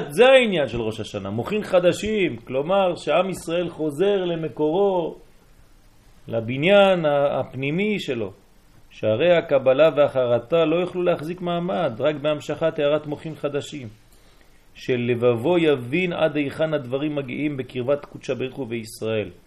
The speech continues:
כלומר, כשאתה מקבל מוחין חדשים, אתה כאילו מקבל שיעור מרב יותר גדול ממה שהיית רגיל עד עכשיו. פתאום אתה רואה תורה חדשה, הכל מתעורר אצלך. לפני זה לא היה לך חשק ללמוד.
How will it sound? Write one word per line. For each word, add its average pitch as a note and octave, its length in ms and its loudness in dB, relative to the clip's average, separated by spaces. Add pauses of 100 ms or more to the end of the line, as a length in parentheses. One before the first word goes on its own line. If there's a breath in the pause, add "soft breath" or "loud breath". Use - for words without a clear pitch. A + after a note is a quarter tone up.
(540)
כלומר, C#3+ 340 0
כשאתה B2+ 280 -4
מקבל D#3 380 -2
מוחין D3 280 -6
חדשים, A2+ 560 -4
אתה A#2 180 -4
כאילו D3 260 -6
מקבל C#3 460 -4
שיעור D3 320 -2
מרב C3+ 340 2
יותר D3 280 0
גדול G#2 380 -2
ממה G2+ 240 -8
שהיית A2 300 -4
רגיל G2+ 400 -6
עד F#2+ 140 -6
עכשיו. F#2 280 -10 (640 soft breath)
פתאום D#3 300 -4
אתה D3 160 -2
רואה D#3 480 0
תורה C#3+ 220 -2
חדשה, D3 560 -2
הכל E3 220 -4
מתעורר E3 440 -2
אצלך. B2 420 -8
לפני D3 300 -6
זה D#3 120 0
לא E3 80 4
היה E3+ 120 6
לך D#3+ 160 -4
חשק A#2+ 360 -8
ללמוד. G2 300 -6